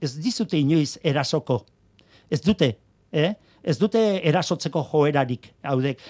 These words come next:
hau da, oso arriskutsua izan liteke, zu ari baldin bazara konturatu gabe, baztar bakarren bat, eh, segaz edo desbrozadoraz edo garbitzen, eta hor, eh,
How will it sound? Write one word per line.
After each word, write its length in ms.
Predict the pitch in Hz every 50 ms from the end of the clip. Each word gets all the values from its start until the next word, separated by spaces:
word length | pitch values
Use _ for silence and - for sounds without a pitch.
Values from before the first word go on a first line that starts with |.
| - -
hau 100 | - 156
da, 180 | 143 156 135 - - _
oso 240 | - 170 - - 208
arriskutsua 500 | 175 165 190 - - - 190 - 196 185
izan 240 | 170 - - 185 185
liteke, 560 | 175 175 - - 196 196 - 175 185 196 190 -
zu 260 | - - 196 190 175
ari 140 | 160 156 202
baldin 280 | 175 175 170 170 180 180
bazara 420 | 180 165 - - 170 170 175 170
konturatu 500 | - 147 143 139 - 165 175 160 - 175
gabe, 240 | 156 156 156 180 180
baztar 460 | 156 143 143 127 - - 156 151 170 156
bakarren 400 | 147 156 - 165 160 151 151 151
bat, 260 | 165 175 165 - -
eh, 300 | 160 151 143 143 135 131 - - - - - - - - _ _
segaz 680 | - - - - 190 175 156 170 175 175 170 160 - 175
edo 200 | 165 151 147 139
desbrozadoraz 920 | 139 143 117 143 165 170 - 180 165 156 151 151 165 170 170 165 160 -
edo 300 | 165 156 143 147 147 143
garbitzen, 640 | 135 147 147 135 127 170 180 - - 160 139 127 117 - - - - - - -
eta 300 | 151 - - 160 156 -
hor, 300 | 220 185 190 180 - - - _ _ _ _ _
eh, 380 | 165 147 143 143 139 135 -